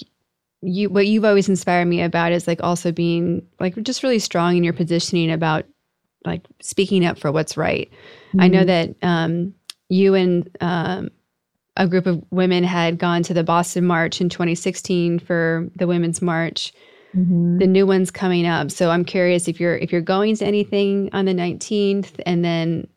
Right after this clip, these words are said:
Speaker 1: additionally, as a Powerful Ladies raising two sons, like, how do you raise them differently, or how do you include them in this stuff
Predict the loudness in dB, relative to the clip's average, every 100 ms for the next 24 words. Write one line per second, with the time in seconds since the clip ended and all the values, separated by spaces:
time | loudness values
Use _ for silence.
0 | -4 0 0 2 0 0 -2 -6 -10 -20
1 | -20 -8 0 2 4 4 2 -2 -6 -6
2 | -2 -2 0 0 0 0 -2 0 0 0
3 | 0 0 -2 -2 0 2 2 0 0 -2
4 | -6 -4 -2 0 -2 0 0 0 0 0
5 | 0 0 0 0 -2 -2 0 0 0 -2
6 | -2 0 0 0 0 0 0 0 -2 -2
7 | -2 -2 -10